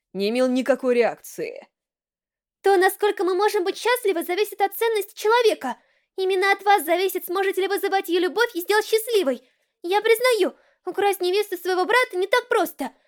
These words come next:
Speaker 2: но так как это все еще невеста-кандидатка, шансы очень неплохие. Более того, судя по слухам, ваш старший брат тот еще бабник, и леди Анна очень обеспокоена этим. Не пожалеете ли вы, что ваша любимая леди Анна будет украдена таким человеком?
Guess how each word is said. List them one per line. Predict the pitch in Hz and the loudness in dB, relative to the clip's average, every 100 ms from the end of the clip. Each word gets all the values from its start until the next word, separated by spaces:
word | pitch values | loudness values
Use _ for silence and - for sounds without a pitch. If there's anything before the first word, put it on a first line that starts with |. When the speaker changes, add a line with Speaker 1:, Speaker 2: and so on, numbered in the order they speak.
| _ - | _ -4
Speaker 2:
но | 370 | -2
так | 381 381 | 2 2
как | 370 | 2
это | 415 403 | 0 0
все | - 381 | 0 -2
еще | 359 | 0
невеста-кандидатка, | 349 381 381 370 320 294 381 508 - 262 233 _ _ - | 0 0 -2 -4 -4 0 2 2 0 -12 -12 _ _ -12
шансы | - 494 554 415 | -2 -2 0 -2
очень | 427 427 | 0 0
неплохие. | 494 494 - 277 269 - _ _ 359 | 2 0 -2 -4 -4 -6 _ _ 0
Более | 440 320 | 4 4
того, | 302 254 226 - _ | 4 2 0 -6 _
судя | - 359 339 | -8 -2 0
по | 330 330 | 2 0
слухам, | 392 427 339 | 0 -4 -2
ваш | 320 | -2
старший | - 392 381 320 | 0 -2 -2 -2
брат | 453 466 | -2 0
тот | 480 440 | 0 0
еще | 440 466 | 0 2
бабник, | 320 240 240 - _ _ _ _ 427 | 2 0 -6 -12 _ _ _ _ -2
и | 403 | 2
леди | 403 320 | 2 2
Анна | 381 427 403 | 2 2 0
очень | 403 392 | -2 0
обеспокоена | 415 - 480 466 392 349 | 0 2 0 2 0 0
этим. | 381 330 269 - _ _ _ | -2 -4 -8 -10 _ _ _
Не | 359 330 | -2 0
пожалеете | 339 320 339 415 370 320 | 0 0 2 2 0 -2
ли | 320 | -2
вы, | 370 | -4
что | - 359 | -4 0
ваша | 349 349 | 0 0
любимая | 359 381 359 | 0 0 0
леди | 330 311 294 | -2 -4 0
Анна | 453 427 262 _ _ - | 2 2 -4 _ _ -8
будет | 359 339 349 | -2 -2 -2
украдена | 349 349 349 330 | 0 0 0 -2
таким | 330 349 | -2 -2
человеком? | - 415 453 311 277 233 | 0 4 4 2 -2 -10